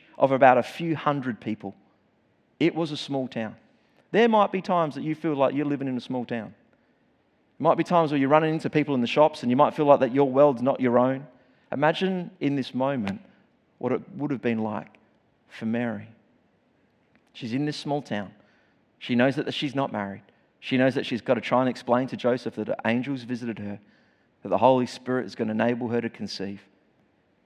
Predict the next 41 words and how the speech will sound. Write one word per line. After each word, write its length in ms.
There's 140
a 40
whole 180
lot 100
of 60
implications 600
about 200
who 80
this 140
baby 420
is, 120
and 100
she's 160
not 160
even 140
getting 220
into 220
that. 340
And 140
then 120
she 140
also 300
knows 480
what 160
happens 480
for 100
women 240
who 120
are 40
caught 240
in 60
adultery. 500
She 200
knows 240
that 120
she's 140
probably 300
gonna 160
be 120
publicly 520
humiliated, 720